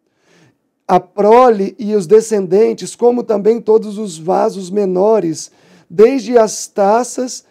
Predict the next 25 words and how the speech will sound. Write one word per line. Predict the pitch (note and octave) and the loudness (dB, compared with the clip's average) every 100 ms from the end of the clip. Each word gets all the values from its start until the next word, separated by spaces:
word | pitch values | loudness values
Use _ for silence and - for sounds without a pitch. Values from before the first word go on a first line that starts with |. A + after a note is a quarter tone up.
| _ | _
até | D#3+ - G3 | -10 -2 -2
os | G3 - | -2 -4
frascos. | - F#3+ G3+ G#3 - C#3 - - - _ _ _ _ | 0 2 0 -4 -14 -16 -14 -16 -20 _ _ _ _
Naquele | F3+ F3 F3+ C4 B3+ | -4 -4 -2 -4 -4
dia", | E3+ F3+ D#4 B3 F#3 D#3+ - | -8 -8 -4 0 0 -2 -10
diz | D#3+ F#3 | -10 -8
o | F#3 | -6
Senhor, | F#3 G#3 F#3+ F#3 C#3+ - _ _ _ _ _ | -4 -2 0 0 -2 -10 _ _ _ _ _
"quando | G3 A3+ C4+ A3+ | 2 4 4 -2
for | A3+ A3 A3 | 2 2 2
fixado | - A3 - - - G#3+ A3 F#3+ | -2 -10 -10 -8 -2 0 0 -2
o | |
domínio", | F3+ G#3 G3+ A3+ A#3+ G3 E3 | -2 -2 0 -6 -6 -6 -6
vinte | F3+ G3+ | -8 -10
e | |
dois | E3 A3 | 0 0
de | A3 | 2
outubro | F#3+ G#3 G3 | -2 -6 -8
de | G3 | -6
mil | G3+ | -4
oitocentos | G#3 G#3+ G#3 | -2 -4 -4
e | |
quarenta | G3 F#3+ G3+ G3 | -4 -2 -2 -6
e | |
quatro, | F#3+ G3 F3 C#3+ | -2 -2 -2 -8